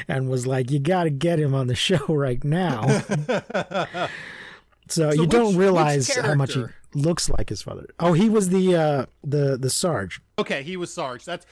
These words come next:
Speaker 2: uh, that's who I thought you were saying it was, but I wasn't a million
Speaker 1: Yeah.
Speaker 2: percent sure, so I wanted to clarify. Yeah, he was excellent in this movie, so
Speaker 1: He is
Speaker 2: anything else he wants to be in, sure, let him be in it.
Speaker 1: He's one of, he's one of the Alfreds. He's Alfred in, uh, Gotham.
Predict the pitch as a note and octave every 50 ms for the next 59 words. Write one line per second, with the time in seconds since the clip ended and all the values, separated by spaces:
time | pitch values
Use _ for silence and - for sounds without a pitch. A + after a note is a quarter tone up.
0 | - - - _ - E3 D#3+ G3+ G3 G3 - - A3+ A3 G3 F3+ E3 - - G3
1 | G3 G#3 F#3 F#3+ G#3 F#3+ G3 G#3 - - A3 A3 A3 G#3+ G#3 G3+ G#3+ G3 G3 G#3
2 | G3+ E3+ D#3 F3 E3 E3+ E3 E3+ F3 E3 C#3+ E3+ D#3+ D#3+ D#3+ D#3+ D#3+ D#3+ D#3 D3+
3 | D#3+ E3+ C#3 - D#3 C#3+ C3 - D3+ C#3 C3+ - E3 C#3+ C#3+ C#3+ D3 C#3+ C#3 B2+
4 | C#3 - D#3+ D3 C#3 - C3+ C#3 E3 B3 G#3 - B3 D4+ F4+ G#4 F#4 G3 C#3 G3+
5 | A#3+ - - - B2+ A#2+ A2+ A#2 A#2 A2+ A#2 - - B2 A#2+ A#2 A2+ G#2+ A2+ A2+
6 | A2 - - C#3 B2+ B2 B2 - - D#3 G3 A3 A3 A3 G#3 F#3+ E3 F3 - -
7 | E4 D#4 D4 C4+ C4 B3+ - C4 B3 A#3 G#3+ G3+ F3 - - G#3 E3+ D#3+ G3+ G3+
8 | E3+ C#3 C3 C3+ B2+ - A3 B3+ B3 C3 G2+ F2+ E2+ - - - - - D#3 F3
9 | G#3 A3 G#3+ G#3+ G#3 E3 C#3 A#2 G2 F#2 - _ _ _ _ - F#3+ G#3+ F#3+ E3+
10 | E3+ E3+ E3+ F#3 G3 F#3+ F#3 F3 E3 D3 C3+ - B2 C#3+ G#3+ G#3 F3 F3+ F3+ E3+
11 | D#3+ C#3 C3 B2+ A#2+ A#2+ A2+ - - - D3+ - - - - - B2 E3 F3 D#3+
12 | E3+ D#3+ D#3 D#3 - D#3 D3 C3+ - - C3+ B2+ B2 A#2+ A#2 A2 G2 F#2+ F#2 F2
13 | F2+ G2 - A2+ G2+ G2 - - - - -